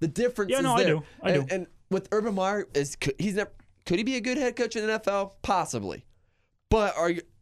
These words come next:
Speaker 1: with the money that he's, you're probably gonna have to pay him to come to the N F L?
Speaker 2: Okay, so then you can, you can flip the, flip the roles. Do you think that the Cowboys, or even I saw in the report, the Redskins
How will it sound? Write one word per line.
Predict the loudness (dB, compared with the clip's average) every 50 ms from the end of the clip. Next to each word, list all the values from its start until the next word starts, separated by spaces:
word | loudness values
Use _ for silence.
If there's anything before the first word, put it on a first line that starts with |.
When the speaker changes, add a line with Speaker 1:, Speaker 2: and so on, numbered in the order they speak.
| _ _
Speaker 1:
with | -6 -6 -4 -2
the | -4 -4 -4 -6 -12
money | -8 -6 -2 0 0 0 0 0 0
that | 0 0 -2
he's, | -4 -6 -6 -4
you're | -4 -4 -4
probably | -2 -2 -2 -2
gonna | -2 -4
have | -6 -6
to | -8
pay | -4 -2 -2 0 0
him | -2 -4 -6
to | -8
come | -6 -4 -4 -2 -2 -4
to | -6 -6
the | -4 -4
N | -4
F | -6 -4 -4
L? | -4 -4 -4 -6 -8 -10 -18 _ _ _ _ _ 0
Speaker 2:
Okay, | 2 4 4 2
so | 2 2
then | 2 2 2
you | 2 2 2
can, | 2 0 0 0
you | 0 0 0
can | 0 0 -2 -2
flip | -2 0 0 0 2
the, | 2 0 0 0 -2 -4 -12 -18 -6
flip | -2 -2 0 0
the | 0 2
roles. | 2 4 4 2 0 -2 -8 -18 -18 -8 -6 -4 -4 -2 -4 -4 -4 -8 -14 -20 -20 _ _ _ _ _ _ _ _ _ _ _ _ _ -12 -8
Do | -4 -2 -2
you | 0
think | 0 0 -2 -2 -4 -8 -14 _ _ _ _ _ _ _ _ _ _ _ _ _ _ _ _ _ _ -4
that | 0 0 0 0 0 -2
the | -4
Cowboys, | 0 2 2 2 4 2 2 2 2 0 -2 -4
or | -2 0 2 2
even | 2 0 0 -2 -4 -4 -4 -2
I | -2 -2
saw | 0 2 2 2 4 2 2
in | 0 0 0
the | 0 0
report, | 0 0 0 -2 -2 -2 -2
the | -2 0
Redskins | 2 2 2 2 0 -2 0 0 0 0 0 -2 -4 -6